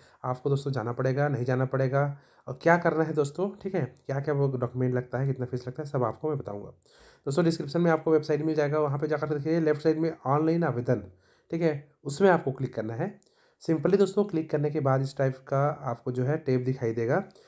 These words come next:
जहाँ पे आपको रजिस्ट्रेशन में क्लिक करना है। रजिस्ट्रेशन में यहाँ पे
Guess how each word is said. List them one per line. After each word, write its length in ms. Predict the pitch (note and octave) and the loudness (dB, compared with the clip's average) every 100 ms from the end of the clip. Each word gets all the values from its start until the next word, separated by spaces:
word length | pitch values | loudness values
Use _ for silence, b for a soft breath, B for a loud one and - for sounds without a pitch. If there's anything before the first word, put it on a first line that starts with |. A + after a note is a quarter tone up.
| b b B2 | b b -4
जहाँ 260 | C3 D#3+ | 2 2
पे 120 | D#3+ | 4
आपको 200 | D3 C#3+ | 2 4
रजिस्ट्रेशन 400 | C3+ B2 B2 C#3+ | 0 -2 -6 -4
में 140 | D#3 D3+ | -4 -4
क्लिक 180 | D#3 D3 | -6 -4
करना 180 | D3+ | -4
है। 160 | D3+ F#3 | -4 -2
रजिस्ट्रेशन 440 | C3+ B2+ C3 D#3 | -2 0 -2 0
में 120 | E3 D#3+ | 0 2
यहाँ 180 | D3 D3 | 0 -2
पे 180 | F3 | -4